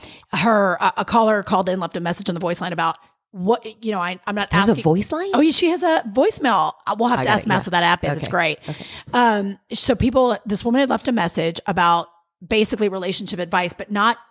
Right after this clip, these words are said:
Speaker 1: not, like, how to keep your marriage great. It's like, what to do in the messy moments,
Speaker 2: Yeah,
Speaker 1: right?
Speaker 2: yeah.
Speaker 1: Like, how do you work through it? And Mel was, uh,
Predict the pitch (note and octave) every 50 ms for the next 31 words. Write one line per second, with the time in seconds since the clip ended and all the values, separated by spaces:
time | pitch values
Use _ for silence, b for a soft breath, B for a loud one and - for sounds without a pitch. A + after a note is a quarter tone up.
0 | _ _ G3+ G3+ G3+ G3+ A3 G#3+ - - A3+ G3+ G3 - _ _ - - A4 B4
1 | A4+ - F#4 - F#4+ F4+ F4+ F4+ F4 C4+ - - G4 A4 A4+ G#4+ A4 B B B
2 | B B B - C4+ C4+ - C4+ A3+ F#3+ A3 B3 C#4 C#4 - - A3 C4 B3 A#3
3 | - F3 E3+ E3+ F#3+ C4+ - - A3+ D#3+ D#3+ C#3+ C3+ C3+ B2+ C3+ F3 D#3 D3 C#3+
4 | C#3+ C#3+ C#3+ C#3 C3+ B B B B - - A#3+ B3 C4 C4 B3 F#3+ F3+ G#3+ A3+
5 | C4 C4 G#3+ F3+ F3+ F3 E3+ E3 F3 E3+ F3 E3+ - - F3 F3 E3+ E3+ E3+ -
6 | - A3 A#3+ B3 A3+ F#3+ G3+ G#3 G#3 A3+ C4+ D#4 D4 B3+ G3 F3 F3 - _ _
7 | _ -